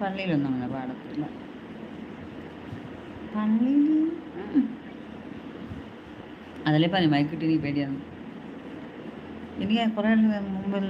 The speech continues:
പാടാൻ എനിക്ക് പേടിയാണ്, അത് പണ്ടേ അങ്ങനെയാണ്,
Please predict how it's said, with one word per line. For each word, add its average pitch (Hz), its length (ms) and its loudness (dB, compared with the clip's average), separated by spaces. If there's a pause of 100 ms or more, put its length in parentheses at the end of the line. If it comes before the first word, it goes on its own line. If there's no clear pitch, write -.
(120)
പാടാൻ 170 240 4 (140)
എനിക്ക് 151 260 4
പേടിയാണ്, 135 460 0 (760)
അത് 202 120 6 (240)
പണ്ടേ 202 360 2
അങ്ങനെയാണ്, 180 500 4